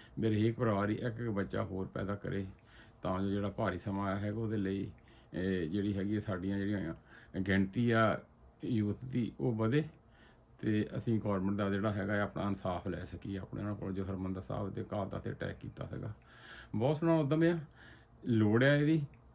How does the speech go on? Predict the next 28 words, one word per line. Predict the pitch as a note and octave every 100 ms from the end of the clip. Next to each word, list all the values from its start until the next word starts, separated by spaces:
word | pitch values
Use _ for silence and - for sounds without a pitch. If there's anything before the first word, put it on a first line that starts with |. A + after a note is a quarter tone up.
| -
ਤੇ | - C3
ਮੈਂ | C3+ C3+
ਪੱਚੀ | C3 D#3 - E3+
ਸਾਲਾਂ | E3 D3 D3
ਦੇ | D3
ਵਿੱਚ | C3+ B2+
ਮੇਰੇ | C3 B2+
ਖਿਆਲ | C3
ਪਤਾ | B2 C3+ C#3
ਨਹੀਂ | C#3 C3
ਕਿੰਨੇ | - B2+ B2 B2 B2 A#2 - - - -
ਥਾਈਂ | B2 B2+ A#2+
ਹਰੇਕ | A2+ B2
ਇੰਗਲੈਂਡ | A#2+ G2+ G#2 G#2+
ਦੇ | G#2+ A#2
ਵਿੱਚ | A2+ A#2
ਵੀ | G#2+ A2+
ਪੰਜਾਬ | A2 A2 G2+
ਜਾਂ | G#2 A2+
ਉੱਥੇ | G#2 G#2 -
ਵੀ | A#2+ A2+ G#2 G2 - - -
ਆਨੰਦ | A2 G2+ G#2
ਕਾਰਜ | A2 G#2+ G#2+
ਹਾਜ਼ਰੀ | G#2+ F#2+ G#2
ਭਰਦੀ | G#2+ A2 F#2 G#2+
ਆ, | A2
ਤੇ | A2
ਮੈਨੂੰ | G2 F#2 F#2+